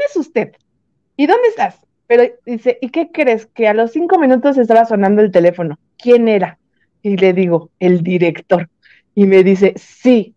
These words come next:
ya me estaba hablando el director". Y le digo, "Y luego", pues le contesto.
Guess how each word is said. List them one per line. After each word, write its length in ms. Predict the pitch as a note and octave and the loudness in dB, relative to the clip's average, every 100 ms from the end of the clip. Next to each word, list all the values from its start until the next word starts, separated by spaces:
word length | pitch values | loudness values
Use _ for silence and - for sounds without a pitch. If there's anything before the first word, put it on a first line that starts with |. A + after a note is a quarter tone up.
| - | -6
ya 260 | A3 B3+ | 0 0
me 240 | C#4 C#4+ B3 | 0 0 0
estaba 540 | - - D4 F4 G4+ | -2 -2 0 2 0
hablando 360 | F4+ C#4 C4+ C#4 | 0 0 0 -2
el 80 | |
director". 460 | A#3+ F#3+ F3 F#3 E3+ _ _ _ _ _ _ | -2 -4 -6 -8 -12 _ _ _ _ _ _
Y 60 | G#3+ | -2
le 60 | G#3+ | 0
digo, 160 | A3+ C4 | 2 4
"Y 100 | C#4 | 4
luego", 480 | D#4+ F4+ G4 A4+ _ - | 4 4 0 -6 _ -12
pues 120 | F3 | -8
le 100 | F3 | -6
contesto. 360 | D#3 D#3+ E3 | -8 -12 -18